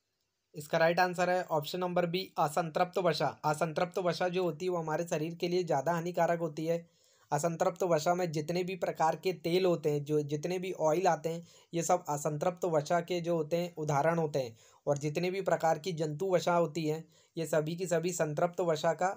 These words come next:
उदाहरण होते हैं। नेक्स्ट क्वेश्चन है क्वेश्चन नंबर आठ, शरीर में ऊतकों का निर्माण कौन करता है?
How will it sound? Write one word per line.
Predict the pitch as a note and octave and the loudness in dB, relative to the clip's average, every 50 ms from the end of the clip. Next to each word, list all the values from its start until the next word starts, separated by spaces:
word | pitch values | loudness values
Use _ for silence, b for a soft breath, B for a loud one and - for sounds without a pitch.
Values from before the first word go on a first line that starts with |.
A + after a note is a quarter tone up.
| - - | -6 -8
उदाहरण | D#3+ D3+ D#3 D3 C#3+ D#3 D#3+ D#3 | -6 0 2 2 2 2 2 0
होते | C#3+ - - B2 | -2 -4 -6 -8
हैं। | A2+ A2 A2 - _ _ _ _ _ _ _ _ _ _ _ _ _ _ _ _ _ _ _ _ _ _ _ _ _ _ _ _ _ _ _ _ b b b b b b b b b - | -10 -10 -12 -18 _ _ _ _ _ _ _ _ _ _ _ _ _ _ _ _ _ _ _ _ _ _ _ _ _ _ _ _ _ _ _ _ b b b b b b b b b -6
नेक्स्ट | C#3 D#3 E3+ - - - | -4 -4 -4 -4 -2 -2
क्वेश्चन | G3 F3 F3 - F3+ F3 | 0 0 0 0 0 0
है | F#3 | 0
क्वेश्चन | F3 E3+ E3 - F3+ | -2 -2 -2 -2 -2
नंबर | F3+ F3 F3 E3 | 0 2 4 4
आठ, | E3 E3+ E3+ E3+ b b b b b b - | 4 4 0 -2 b b b b b b -14
शरीर | - - E3+ D3+ D#3+ F3 F#3 F3 | -6 -2 0 0 2 2 2 2
में | F#3 F#3+ | 0 0
ऊतकों | G3 - - D#3+ D3+ D3 - - F#3+ F#3 F3+ | 0 -2 -2 -4 -4 -6 -4 -2 0 0 2
का | F3 F#3+ F#3 | 4 4 4
निर्माण | F3+ E3+ D#3+ D3+ D3+ D3+ D#3+ E3 E3 | 4 2 2 2 2 0 0 0 -2
कौन | - - F3 F3+ F#3+ | -2 0 0 0 2
करता | F3+ F3 D#3+ D3+ D3+ D3+ | 2 2 2 2 2 2
है? | C#3 A#2 G#2+ A2 | 2 2 -2 -6